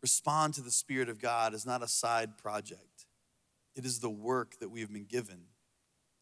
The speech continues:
to know and have assurance in God. Lastly, there's the assurance of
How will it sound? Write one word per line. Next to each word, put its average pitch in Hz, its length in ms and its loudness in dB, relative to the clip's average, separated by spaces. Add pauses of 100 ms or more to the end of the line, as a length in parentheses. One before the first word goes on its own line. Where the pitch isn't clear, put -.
to 117 80 -12
know 113 480 2
and 101 80 -8
have 113 160 -4
assurance 113 560 -2
in 101 80 -10
God. 101 240 -12 (2250)
Lastly, 120 480 6 (880)
there's 127 220 6
the 131 120 4
assurance 143 580 4
of 117 240 0